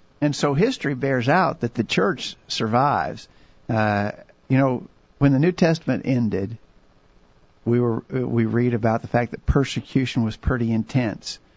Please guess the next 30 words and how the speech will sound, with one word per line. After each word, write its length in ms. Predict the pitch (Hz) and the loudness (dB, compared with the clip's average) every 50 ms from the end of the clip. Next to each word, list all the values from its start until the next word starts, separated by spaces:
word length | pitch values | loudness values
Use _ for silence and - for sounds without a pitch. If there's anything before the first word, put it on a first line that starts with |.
| _ _ _ _ _ _ _ _ _ _ _ _ _ _ - - _ - _ _ | _ _ _ _ _ _ _ _ _ _ _ _ _ _ -20 -20 _ -20 _ _
Through 220 | - 160 175 180 165 | 2 4 4 4 4
the, 340 | 147 143 139 131 135 - | 4 2 2 2 -2 -8
through 240 | - - - 185 185 | -16 -2 2 2 4
the 220 | 165 151 127 117 - - - - - - _ _ | 4 4 2 0 -2 -8 -20 -20 -20 -20 _ _
hi-, 200 | - - - - - - - - _ _ _ | -20 -8 -6 -6 -6 -6 -14 -20 _ _ _
man-made 760 | 131 127 127 143 160 196 226 240 220 185 143 120 117 117 107 | 4 4 6 6 4 4 4 2 2 2 0 0 -2 -2 -4
history 640 | 92 127 123 120 - - - - 104 92 92 92 - - - | -2 -2 -2 -2 -4 -6 -6 -4 -4 -2 -2 -4 -8 -8 -8
of, 200 | 113 98 - - _ _ _ _ _ | -8 -8 -8 -10 _ _ _ _ _
uh, 320 | 120 113 107 104 104 92 - | -4 -2 -2 -2 -4 -6 -8
that 260 | 69 107 120 113 117 | -6 -6 -6 -4 -2
has 320 | 123 127 120 113 - - - _ - _ _ _ _ _ _ _ | -2 -2 -2 -4 -8 -12 -20 _ -20 _ _ _ _ _ _ _
followed, 520 | - 147 165 175 160 120 90 87 104 110 117 - 123 | -2 0 0 0 0 0 -2 -4 -4 -8 -10 -10 -8
when, 160 | 117 113 - - | -8 -8 -6 -6
obviously 680 | - - - 120 147 135 135 123 - - 131 127 127 | -8 -6 -2 -2 -2 0 -2 -4 -4 -2 -2 0 0
our 240 | 127 127 - 113 - - - - _ - | 0 0 0 -2 -4 -8 -18 -20 _ -2
inspired 720 | - 110 117 - - - - 151 185 196 170 131 120 90 | 0 0 0 -2 0 2 2 4 4 4 2 0 0 0
history 500 | 92 123 127 - - - 120 110 117 - | 0 0 0 -2 -2 -2 -2 -2 0 0
ends, 600 | - 135 147 160 139 117 113 120 123 123 - - 123 | 2 2 4 4 2 2 0 0 -2 -4 -4 -4 -2
uh, 520 | 120 120 120 120 117 120 - - 117 113 - - | 0 0 0 0 0 0 0 -2 -2 -2 -4 -4
at, 60 | 117 | -4
uh, 220 | 120 117 113 131 - | -4 -4 -4 -6 -6
sometime 440 | - - 139 127 - 120 117 110 | -4 -2 0 0 2 0 2 2
there 220 | 110 120 117 113 110 | 2 2 2 0 -2
toward 360 | - - - - 127 120 107 | -4 -8 -4 -2 -2 0 0
the 60 | 117 | 0
end 120 | 117 113 110 | -2 -2 -2
of 60 | 101 | -4
the 80 | 104 | -4
first 320 | 95 - 110 104 95 - - | -4 -2 -2 -2 -2 -2 0
century. 480 | - 160 170 165 - - 107 110 113 | 0 2 2 0 -2 -2 -4 -4 -4